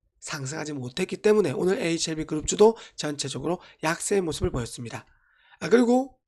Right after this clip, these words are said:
파나진, 테라퓨틱스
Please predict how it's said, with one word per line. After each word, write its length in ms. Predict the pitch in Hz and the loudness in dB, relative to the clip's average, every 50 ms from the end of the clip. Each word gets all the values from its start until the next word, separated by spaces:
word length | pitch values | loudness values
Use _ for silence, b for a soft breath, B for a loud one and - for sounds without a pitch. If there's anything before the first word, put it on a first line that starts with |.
| _ _ _ _ _ _ _ _ - _ | _ _ _ _ _ _ _ _ -12 _
파나진, 520 | - - 226 233 240 240 - - - 135 - _ _ _ _ _ _ _ _ _ _ _ _ _ _ _ _ _ _ _ _ _ _ _ _ _ _ | -4 -2 2 2 2 2 2 0 -4 -6 -10 _ _ _ _ _ _ _ _ _ _ _ _ _ _ _ _ _ _ _ _ _ _ _ _ _ _
테라퓨틱스 800 | - - 233 233 233 233 - 220 - - 208 - - - - - | -4 0 2 2 6 6 6 6 6 2 -4 -4 -8 -12 -14 -16